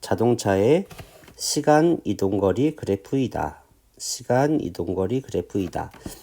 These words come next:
자동차의 위치는 일 초 때에는 기준점에서 이십 미터 떨어진 곳에 있고 일 초일 때 이십 미터. 그래서 여기 점을 찍었다는 말이에요. 그리고 사십 미터 떨어진 곳에 이 초,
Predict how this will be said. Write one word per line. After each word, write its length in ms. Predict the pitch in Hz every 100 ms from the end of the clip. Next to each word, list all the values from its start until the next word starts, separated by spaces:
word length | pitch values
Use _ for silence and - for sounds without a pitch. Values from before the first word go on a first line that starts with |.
| -
자동차의 520 | - 107 143 151 143
위치는 600 | 110 98 - 113 127 92 -
일 300 | 117 123 120
초 540 | - - 139 139 139 - _
때에는 540 | 127 117 104 98 127
기준점에서 760 | 151 - 110 123 117 101 104 120
이십 240 | 113 101
미터 240 | 120 120 113
떨어진 460 | - 104 107 -
곳에 240 | 92 95 87
있고 440 | 80 - 110 147 - _ - - _ _ _ _
일 220 | - 113 120
초일 480 | - 131 110 95
때 300 | - 131 190 - _ _ - -
이십 320 | 95 - 95
미터. 440 | 87 - - 76 -
그래서 220 | - 151
여기 160 | 120 110
점을 260 | - 90 90
찍었다는 540 | - 127 120 107 95
말이에요. 540 | 78 78 78 82 117 165 - - - - -
그리고 120 | 98
사십 320 | - 170 185
미터 280 | 180 - 151
떨어진 400 | 131 123 107 107
곳에 280 | 95 92 82
이 260 | 110 107
초, 380 | - - 82 -